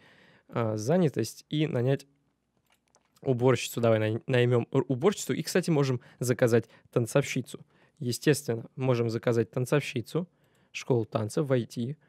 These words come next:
М, Клара. Ну, на Клару мы не смотрели еще.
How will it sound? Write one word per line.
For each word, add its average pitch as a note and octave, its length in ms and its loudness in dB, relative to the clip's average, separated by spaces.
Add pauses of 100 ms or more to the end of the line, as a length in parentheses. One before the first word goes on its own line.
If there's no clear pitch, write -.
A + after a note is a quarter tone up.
(840)
М, A2 260 -10 (280)
Клара. C#3+ 560 -2 (600)
Ну, F3 220 4
на E3+ 120 4
Клару F#3 340 2
мы E3+ 80 2
не D3+ 60 0
смотрели F3 460 0
еще. A#2+ 300 -4